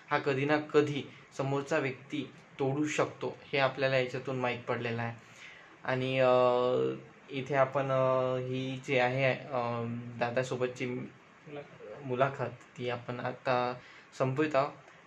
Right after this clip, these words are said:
Speaker 1: आणि हा शेवटचा एपिसोड, माहीत आहे मला की टाइम निघून गेला, पण मी दादाच्या त्या गोष्टींमध्ये एवढा मग्न झालो होतो की मला काही, अ, लक्षात राहिलं नाही, त्याकरिता सॉरी. आणि, अ,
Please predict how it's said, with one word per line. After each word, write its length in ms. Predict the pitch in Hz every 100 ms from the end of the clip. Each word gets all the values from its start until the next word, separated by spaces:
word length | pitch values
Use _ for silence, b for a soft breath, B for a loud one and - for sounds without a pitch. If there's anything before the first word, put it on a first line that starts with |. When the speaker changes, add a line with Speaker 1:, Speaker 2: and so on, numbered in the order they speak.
| -
Speaker 1:
आणि 240 | 127 123
हा 120 | 127 131
शेवटचा 400 | - 123 127 135
एपिसोड, 340 | 123 127 135
माहीत 300 | 127 123 131 131
आहे 100 | 135
मला 220 | 131 127
की 240 | 127 135 127
टाइम 240 | 123 123 127
निघून 280 | 131 156
गेला, 220 | 143 123 120
पण 200 | 127 123
मी 340 | 131 131 131 131 B B -
दादाच्या 720 | 131 135 131 131 156 143 147 - -
त्या 340 | 143 139 139 - 151
गोष्टींमध्ये 840 | 135 139 131 - 156 151 147 131 127
एवढा 220 | 131 139
मग्न 360 | 135 139 143 160
झालो 240 | 151 135
होतो 220 | 131 135
की 120 | 131
मला 240 | 127 127 127
काही, 340 | 135 131 139
अ, 340 | - 123 127 123
लक्षात 320 | 123 123 131
राहिलं 340 | 131 143 160
नाही, 180 | 139 147 B B B B - - - -
त्याकरिता 960 | 165 165 135 135 131 - 131 131 131 - - - - - -
सॉरी. 300 | 135 139 139
आणि, 280 | 135 135
अ, 340 | 135 127 127